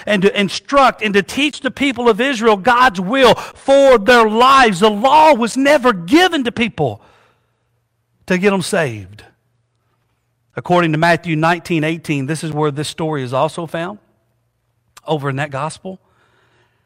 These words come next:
Nineteen eighteen, the rich young man, he asked a second question about which commands Jesus was referring to that the man keep. And, and Jesus answered him in that verse nineteen, and he, and he said those things. "Do not murder, don't commit adultery, don't steal, don't give false testimony, don't defraud,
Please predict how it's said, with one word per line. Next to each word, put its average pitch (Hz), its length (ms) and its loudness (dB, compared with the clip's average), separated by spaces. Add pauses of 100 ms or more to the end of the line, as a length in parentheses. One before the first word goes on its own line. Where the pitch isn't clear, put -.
(120)
Nineteen 165 460 -2
eighteen, 170 320 -4
the 139 100 -4
rich 160 280 -6
young 156 200 -2
man, 165 220 -4
he 147 140 -4
asked 175 200 -4
a 131 80 -10
second 151 400 -10
question 151 460 -6
about 139 240 -4
which 143 240 -10
commands 143 500 -8
Jesus 139 520 -10 (340)
was 139 220 -4
referring 180 500 -6
to 139 220 -8
that 135 180 -6
the 143 80 -8
man 147 360 -4
keep. 170 460 -10
And, 131 140 -6 (240)
and 131 160 -6
Jesus 160 440 -6
answered 196 440 -10
him 135 180 -6
in 135 100 -6
that 135 160 -6
verse 135 260 -8
nineteen, 139 400 -6
and 143 120 -6
he, 151 140 -10
and 139 100 -8
he 143 60 -6
said 196 260 -10
those 143 200 -8
things. 135 260 -10
"Do 143 180 -6
not 151 200 -2 (260)
murder, 196 500 -2
don't 139 280 -4
commit 135 240 -6
adultery, 180 580 -6
don't 123 260 -8
steal, 208 460 -6
don't 139 180 -6
give 117 140 -12
false 110 240 -8
testimony, 196 640 -6
don't 127 180 -6
defraud, 156 600 -2